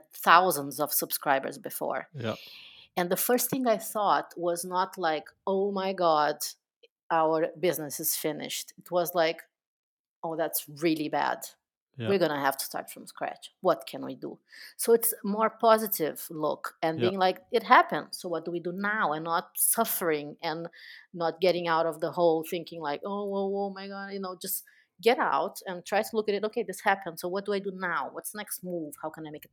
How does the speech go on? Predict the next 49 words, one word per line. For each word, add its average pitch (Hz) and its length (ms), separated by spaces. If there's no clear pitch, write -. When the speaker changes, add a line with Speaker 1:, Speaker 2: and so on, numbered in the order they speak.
Speaker 1:
better?" 143 300
Instead 165 420
of - 200
being 175 260
in 165 80
the 160 80
negative 160 520
thoughts. - 560
Speaker 2:
So - 140
it 139 100
sa-, 151 140
it 139 80
sounds 147 320
to 135 60
me 135 100
like 113 160
you 113 80
haven't 113 300
always 110 300
been 107 220
that 92 140
way, 98 240
and 98 120
that's - 140
something 104 340
that - 0
Speaker 1:
No. 160 160
Speaker 2:
you've, - 340
you've 104 180
kind 101 200
of 95 100
grown 104 280
into? 117 420
Speaker 1:
Yeah, 170 480
I 175 80
don't 190 160
know 220 220
how 190 500
and 156 240
why 160 560
and 160 200
how 175 180
it 165 80
happened, 156 680
but 165 160
I, 160 160
I 160 180
remember 175 680
that 156 400